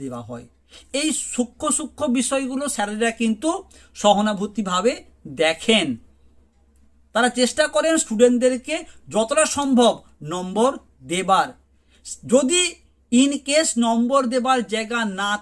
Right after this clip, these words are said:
থাকে, তোমরা সেই সুযোগ না রাখো, তাহলে তো স্যারেদের কিছু করার থাকে না, না হলে কিন্তু স্যারেরা নম্বর দেবার আপ্রাণ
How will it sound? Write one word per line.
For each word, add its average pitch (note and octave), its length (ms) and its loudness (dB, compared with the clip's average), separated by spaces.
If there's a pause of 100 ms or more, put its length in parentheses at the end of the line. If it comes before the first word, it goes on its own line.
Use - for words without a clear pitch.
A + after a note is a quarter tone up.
(140)
থাকে, B3 380 0 (580)
তোমরা A#3 320 2
সেই A#3+ 220 2
সুযোগ A3+ 260 0 (160)
না G#3+ 80 0 (160)
রাখো, B3+ 300 0 (420)
তাহলে G#3 360 -2
তো C4 120 -6
স্যারেদের G#3+ 400 -6
কিছু G#3+ 140 -10 (100)
করার G3+ 300 -2
থাকে D#3 300 -8
না, A#2 60 -10 (720)
না D3 140 -6
হলে G#3 220 -6
কিন্তু F#3+ 300 -12
স্যারেরা D#3 300 -4 (400)
নম্বর D3+ 360 -6 (120)
দেবার G3+ 220 -2 (200)
আপ্রাণ D#3+ 340 -4